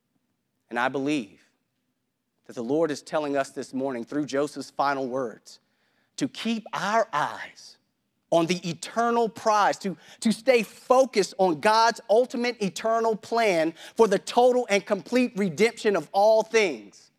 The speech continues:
in the new heavens and the new earth. More specifically, I believe that Joseph's final words actually warn us today to not allow our temporal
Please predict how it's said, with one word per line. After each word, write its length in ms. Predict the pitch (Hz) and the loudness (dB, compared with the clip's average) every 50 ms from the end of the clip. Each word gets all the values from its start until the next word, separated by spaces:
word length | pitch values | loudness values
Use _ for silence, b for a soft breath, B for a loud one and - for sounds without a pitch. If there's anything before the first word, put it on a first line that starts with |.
| _ _ _ _ _ _ _ | _ _ _ _ _ _ _
in 100 | - 135 | -6 -4
the 80 | 127 127 | -2 0
new 140 | 135 151 147 | 0 0 -2
heavens 640 | 135 - 170 160 127 104 92 90 - - - _ _ _ _ _ _ _ _ _ _ _ _ _ | -2 0 0 0 0 -2 -10 -18 -20 -20 -20 _ _ _ _ _ _ _ _ _ _ _ _ _
and 120 | - 110 110 | -14 -12 -10
the 40 | 107 | -6
new 220 | 110 117 120 117 | -6 -4 -2 -2
earth. 240 | 127 123 - - _ - | -2 -2 -4 -6 _ -6
More 180 | 131 139 143 | -4 -4 -4
specifically, 880 | 139 - - 151 143 - - 180 190 185 - - - - - 185 - _ _ _ _ _ _ _ _ _ _ _ _ _ _ _ _ _ _ _ _ | -4 -6 -8 -8 -8 -6 -4 -4 -4 -4 -4 -8 -8 -8 -16 -18 -18 _ _ _ _ _ _ _ _ _ _ _ _ _ _ _ _ _ _ _ _
I 220 | 147 156 165 185 | 2 2 4 2
believe 400 | 175 175 165 156 160 160 156 143 | 2 0 0 0 0 0 0 -2
that 140 | - 120 110 | -4 -6 -6
Joseph's 400 | - 143 147 170 - - 151 - | -2 -2 -2 -2 -2 -6 -12 -10
final 360 | - - 156 151 151 151 143 | -4 -2 0 0 0 -2 -4
words 600 | 127 127 135 151 151 123 107 85 - - - - _ _ _ _ _ _ _ _ _ _ _ _ _ _ _ _ _ _ _ - | -4 -4 -4 -2 -2 -4 -6 -8 -14 -18 -20 -20 _ _ _ _ _ _ _ _ _ _ _ _ _ _ _ _ _ _ _ -10
actually 440 | 147 175 - - - 160 156 151 | -10 -10 -10 -8 -8 -4 -2 -2
warn 540 | 131 123 117 120 139 165 185 180 170 151 131 - | -4 -4 -4 -4 -2 -2 -2 -2 -4 -4 -6 -10
us 560 | 117 110 92 85 - - - - - - _ _ _ _ _ | -10 -10 -10 -10 -14 -18 -20 -20 -20 -20 _ _ _ _ _
today 420 | - 120 95 95 98 87 - - _ _ _ _ _ _ _ _ _ _ _ _ _ _ _ _ _ _ _ _ _ _ _ _ _ _ _ _ _ _ - | -16 -16 -12 -12 -12 -12 -12 -18 _ _ _ _ _ _ _ _ _ _ _ _ _ _ _ _ _ _ _ _ _ _ _ _ _ _ _ _ _ _ -10
to 80 | 139 | -6
not 260 | 131 139 143 156 170 | -2 0 0 0 0
allow 380 | 175 156 147 156 147 143 147 - | 0 0 0 0 0 0 0 -2
our 200 | - 131 156 147 - _ | -4 -4 -6 -6 -6 _
temporal 800 | - - - 208 220 220 220 226 220 214 208 214 226 220 - _ | -18 -8 -6 -6 -6 -4 -6 -4 -2 -2 -2 -2 -4 -6 -10 _